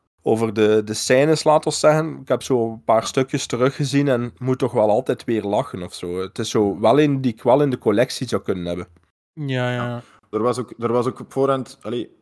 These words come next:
Speaker 3: ineens was die film daar,
Speaker 1: Ja,
Speaker 3: hè?
Speaker 1: er is daar geen bu-, ey, er is daar veel buzz om geweest als die film er gewoon boenk was. Die was er
Speaker 2: Ja.
Speaker 1: op een, wat is het, op een vrijdag werd dat gereleased en,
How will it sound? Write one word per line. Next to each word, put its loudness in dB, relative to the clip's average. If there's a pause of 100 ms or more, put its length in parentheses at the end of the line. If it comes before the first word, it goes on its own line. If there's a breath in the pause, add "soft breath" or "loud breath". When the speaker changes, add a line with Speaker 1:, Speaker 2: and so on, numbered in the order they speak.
(120)
Speaker 3:
ineens -4
was -2
die -2
film -4
daar, -4
Speaker 1:
Ja, 4
Speaker 3:
hè? 6 (100)
Speaker 1:
er 8
is 8
daar 6
geen 6
bu-, -2
ey, 4
er 4
is 8
daar 4
veel 6
buzz 4
om 4
geweest 6
als 2
die 2
film 2
er 2
gewoon 2
boenk 4
was. 2
Die 2
was 2
er 4
Speaker 2:
Ja. 0
Speaker 1:
op -2
een, 4
wat 4
is 4
het, -10
op -8
een -12
vrijdag 2
werd 0
dat 4
gereleased 2
en, 2